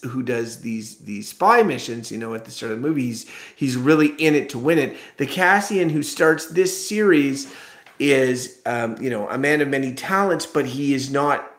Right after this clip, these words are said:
a rebel yet. And what, what brings him to be a rebel and all of that is the journey. And it is, uh, been pretty interesting thus far. Um, if I also should mention that there's a note, like,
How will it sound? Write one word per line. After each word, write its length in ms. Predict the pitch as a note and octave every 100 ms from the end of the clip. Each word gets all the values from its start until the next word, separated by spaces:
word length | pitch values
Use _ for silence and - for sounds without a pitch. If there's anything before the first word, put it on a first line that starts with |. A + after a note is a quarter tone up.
| _ -
a 100 | B2
rebel 500 | A#2+ C#3 C#3+ B2 G#2+
yet. 400 | G2 E2 - -
And 600 | G#2+ A2+ A2+ A2 A2+ A2
what, 420 | A#2+ C3 B2+ - -
what 320 | C3 B2+ -
brings 320 | D#3+ E3+ D#3
him 120 | D3
to 100 | B2+
be 220 | D3 B3+ B3
a 60 |
rebel 420 | G#3+ F3+ F3 E3
and 100 | D3
all 200 | C3+ C3
of 120 | B2+ A#2+
that 380 | B2+ B2 B2 - - -
is 260 | - B2+ A#2+
the 80 | A#2+
journey. 560 | G#2 B2 A#2+ A2+ A2
And 260 | D#2+ A2 A2
it 200 | A#2+ C3
is, 440 | B2+ A#2+ A#2 A2+ -
uh, 280 | G#2+ A2 G#2+
been 640 | A2 B2 A#2+ A2+ G#2 A#2 A2+ -
pretty 600 | - G#3 G#3 G3+ F#3+ E3
interesting 920 | C#3 D3 D3 C3 - B2+ A#2+ A#2+ A#2+ _ _
thus 400 | - A2 C3 C3+
far. 520 | - - A2+ D#3 G#3 - - - -
Um, 400 | - C3 C3+ C3+ -
if 240 | C#3+ G#2+ -
I 160 | D3
also 320 | D3+ D#3 D3+ C3+
should 240 | - C#3
mention 420 | C3 B2+ A#2+ A#2+
that 160 | A#2 A2
there's 260 | A#2 A2 -
a 140 | A#2+
note, 360 | B2+ D3+ D3 B2+
like, 200 | A#2+